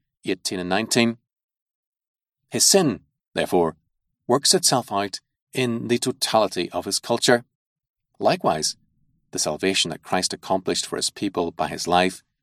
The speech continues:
death, and resurrection is a completely new creation.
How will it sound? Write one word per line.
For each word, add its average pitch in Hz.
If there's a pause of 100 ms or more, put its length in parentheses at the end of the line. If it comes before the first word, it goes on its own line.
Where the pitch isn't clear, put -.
(340)
death, 90 (340)
and 92
resurrection 90 (640)
is 113
a 135
completely 135
new 123
creation. 123